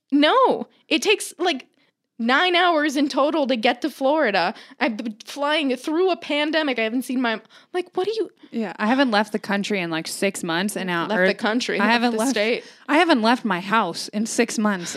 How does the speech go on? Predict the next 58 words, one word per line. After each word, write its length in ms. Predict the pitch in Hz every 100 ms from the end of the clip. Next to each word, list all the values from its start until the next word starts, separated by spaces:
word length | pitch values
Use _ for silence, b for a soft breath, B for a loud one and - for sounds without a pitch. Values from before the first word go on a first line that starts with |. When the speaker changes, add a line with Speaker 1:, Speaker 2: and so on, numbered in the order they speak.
| -
Speaker 2:
and 140 | 233
now 220 | 233 214 208
all 200 | 226 247
of 140 | 220
a 20 |
sudden, 280 | 214 240 202
because 240 | 196 202
I 80 | 190
leave 200 | 190 214
for 140 | 208 185
a 80 | 180
week, 340 | 214 160 - b b b
all 180 | 190 202
of 80 |
a 40 | 226
sudden 300 | 220 202 208
I 40 |
Speaker 1:
Every 100 | 196
Speaker 2:
get 100 | 202
a 40 | 190
Speaker 1:
time. 80 | 185 190
Speaker 2:
fucking 180 | 196 185
job. 300 | 180 165 160
Of 100 | 180
Speaker 1:
Every 120 | 196 262 185
Speaker 2:
course. 100 | 180
Speaker 1:
time. 360 | 180 170 202 - -
Speaker 2:
Of 160 | 196 -
course. 360 | - 185 -
Speaker 1:
I'm 100 | 214
glad 260 | 208 175 165
I 80 | 165
didn't 260 | 175 - -
leave. 240 | 151 175
Speaker 2:
Yeah. 240 | 175 - 190 -
Speaker 1:
I'm 180 | 160
just 220 | 180 175 -
like, 240 | 151 151
I 120 | 180
made 200 | 180 175
the 100 | 170
right 220 | 160 - -
choice. 540 | - - 208 - - _
Speaker 2:
Yeah, 240 | - -
I 60 | -
think 220 | - 202
Speaker 1:
You 60 | 185
Speaker 2:
so, 120 | 170
Speaker 1:
know, 80 | 175
Speaker 2:
too. 60 | 190
Speaker 1:
this 140 | 202 240
is 100 | 214
why 100 | 180
you 140 | 170
have 180 | - -
a 20 |
savings. 680 | - - - - - - - _ b
Speaker 2:
Yeah. 160 | 208